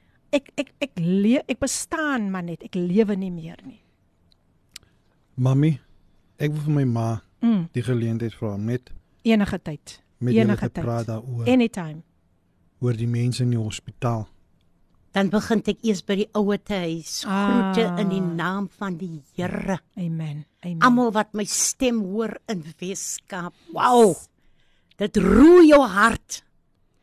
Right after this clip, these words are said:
Speaker 3: as jy eers begin by die ouertehuis.
Speaker 1: Mm.
Speaker 3: Nou, Auntie Evie het 'n sop kitchen ook.
Speaker 1: Mm.
Speaker 3: Ek gee nie vir die wat op hulle bene is nie. Dan gaan ons van huis tot huis en ons deel die sop uit.
Speaker 1: Awesome.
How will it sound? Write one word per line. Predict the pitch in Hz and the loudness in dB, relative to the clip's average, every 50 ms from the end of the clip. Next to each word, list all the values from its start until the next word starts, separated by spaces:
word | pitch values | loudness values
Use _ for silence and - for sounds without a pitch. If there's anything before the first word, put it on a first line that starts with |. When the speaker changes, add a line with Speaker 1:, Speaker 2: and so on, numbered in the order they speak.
| _ _ _ - | _ _ _ -6
Speaker 3:
as | 226 214 - - | -6 -4 -2 -2
jy | 269 277 - - | -4 -4 -2 0
eers | 311 339 339 - - | 2 2 2 2 -2
begin | - 285 269 - - 285 262 247 | -2 -4 -4 -2 -2 -2 -2 -2
by | 214 240 226 | -4 -6 -8
die | 233 - - - | -10 -12 -10 -8
ouertehuis. | 247 233 208 226 214 _ - 214 190 165 156 156 151 - - - - - | -8 -8 -6 -8 -10 _ -14 -14 -14 -14 -16 -18 -18 -20 -20 -18 -8 -2
Speaker 1:
Mm. | 226 240 269 311 359 370 381 381 370 359 359 349 349 | 0 0 2 0 -2 -4 -8 -10 -10 -10 -8 -8 -4
Speaker 3:
Nou, | 196 233 240 | -2 -2 0
Auntie | 285 277 294 320 - - | 0 0 -2 -4 -4 -2
Evie | - 320 294 302 330 | -2 0 0 2 0
het | 311 311 - | -2 0 -2
'n | 311 294 | -4 -4
sop | - - - 320 269 _ _ _ | -4 -4 -4 -4 -6 _ _ _
kitchen | - 269 - - - 262 240 - - | -8 -8 -8 -4 -6 -6 -6 -6 -8
ook. | 208 - _ - - _ _ _ - | -14 -16 _ -20 -20 _ _ _ -8
Speaker 1:
Mm. | - 214 208 190 185 180 185 185 | -4 -2 -2 -2 -2 -4 -2 -2
Speaker 3:
Ek | 277 277 | -4 -4
gee | - - - - 320 294 | -4 -12 -4 0 0 2
nie | 311 320 | 2 2
vir | 294 - 302 269 214 | 0 0 -4 -4 -4
die | - 254 262 | -2 -4 -4
wat | 220 262 247 202 - _ _ _ _ - | -2 -4 -8 -8 -12 _ _ _ _ -4
op | 254 - - | -4 -4 -2
hulle | 254 240 226 214 | -2 -2 -2 -2
bene | 180 208 196 202 202 202 202 208 - | -4 -2 -2 -2 -2 -2 -4 -6 -8
is | - 185 - - - | -8 -10 -10 -10 -12
nie. | 170 156 _ _ _ _ _ _ _ _ _ - | -14 -20 _ _ _ _ _ _ _ _ _ -8
Dan | 196 220 208 | -8 -8 -6
gaan | - - - 294 285 269 | -6 -2 0 2 2 4
ons | 277 285 269 - - | 2 0 -2 -4 -6
van | - 220 196 | -8 -8 -8
huis | 170 143 160 208 240 277 - - - - - | -6 -6 -2 0 0 0 0 -2 -4 -6 -6
tot | - 233 - - | -8 -10 -10 -10
huis | 170 147 170 214 240 220 - - - | -10 -8 -6 -6 -6 -6 -8 -12 -12
en | 202 196 180 | -12 -12 -10
ons | 180 175 - - - | -12 -14 -16 -16 -12
deel | 190 185 185 202 220 214 | -10 -10 -8 -8 -10 -10
die | 208 190 | -10 -14
sop | - - - - 220 208 _ _ - | -14 -12 -12 -12 -14 -14 _ _ -16
uit. | 196 196 | -8 -4
Speaker 1:
Awesome. | 202 196 180 - - - 180 156 151 160 | -2 -2 -4 -4 -6 -8 -6 -6 -8 -8